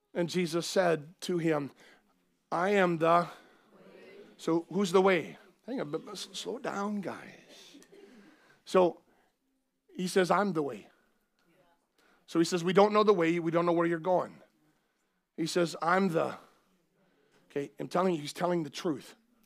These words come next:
See, in every other religion of the world, as I've gone, I've spoken in different places and met different kinds of people, Hinduism says, "Yeah, maybe karma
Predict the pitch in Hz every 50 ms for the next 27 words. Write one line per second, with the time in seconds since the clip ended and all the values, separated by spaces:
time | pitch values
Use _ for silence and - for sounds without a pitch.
0 | _ _ _ _ _ _ _ _ _ _ _ _ _ _ _ _ _ _ _ _
1 | _ _ _ _ _ _ _ _ _ _ _ _ _ _ _ _ - - 185 190
2 | 180 - 185 180 175 190 220 214 254 262 247 240 226 226 220 214 202 196 196 196
3 | 175 175 208 190 190 175 190 175 165 185 185 180 160 151 156 156 156 151 170 165
4 | 180 175 165 160 170 190 180 180 180 175 175 202 175 165 165 - - - 226 -
5 | - 196 196 190 196 190 185 165 190 185 208 196 - - - 202 202 190 - 196
6 | 190 190 175 175 165 165 170 165 156 180 175 - 190 185 185 - 185 190 196 196
7 | 160 170 180 - 190 185 170 - 147 135 143 - _ _ _ _ _ _ _ _
8 | _ _ _ _ _ - 208 226 226 214 214 214 208 170 202 196 185 - - 190
9 | 185 170 156 196 - - - 185 190 214 214 175 180 185 190 208 196 - - -
10 | _ _ _ _ _ - - 170 185 180 180 185 196 175